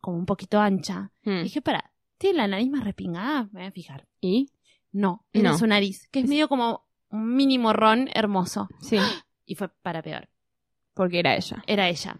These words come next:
Speaker 1: Y era
Speaker 2: Bueno, yo
Speaker 1: definitivamente
Speaker 2: te,
Speaker 1: ella,
Speaker 2: yo te
Speaker 1: y
Speaker 2: creo
Speaker 1: agarró,
Speaker 2: a
Speaker 1: se sen-,
Speaker 2: vos.
Speaker 1: se sentó con una amiga y se pidió una botella de champán. Y empezaron a reír. Estaban vestidos ajustadísimo, divina.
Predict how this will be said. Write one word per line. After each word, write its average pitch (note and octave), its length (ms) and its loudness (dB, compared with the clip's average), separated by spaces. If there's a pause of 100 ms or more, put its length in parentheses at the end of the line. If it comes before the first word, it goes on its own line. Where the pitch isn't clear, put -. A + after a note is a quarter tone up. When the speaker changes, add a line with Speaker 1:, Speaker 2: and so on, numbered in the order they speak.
(300)
Speaker 1:
Y G3+ 100 2
era G3+ 240 8
Speaker 2:
Bueno, E4+ 220 10
yo A4+ 100 10
Speaker 1:
definitivamente A#4 200 12
Speaker 2:
te, E4+ 60 12
Speaker 1:
ella, F#4 220 10
Speaker 2:
yo G4 100 12
te G#4 80 8
Speaker 1:
y - 40 8
Speaker 2:
creo A#3 220 12
Speaker 1:
agarró, A#3 280 12
Speaker 2:
a D#3+ 120 12
Speaker 1:
se D3+ 60 10
sen-, - 80 6
Speaker 2:
vos. A#2 160 -2
Speaker 1:
se C4+ 120 2
sentó B3 320 6
con G#3 180 8
una B3+ 140 4
amiga G4+ 220 6
y F#4 40 6
se D4 80 4
pidió B3 180 2
una A#3+ 120 4
botella G#3 340 0
de F#3 40 -2
champán. F3 360 -10 (420)
Y - 100 -2
empezaron G#3 360 2
a F#3 80 0
reír. F3 280 -6 (460)
Estaban G#3+ 400 0
vestidos G#3 360 0
ajustadísimo, G3 800 -6
divina. E3+ 540 -4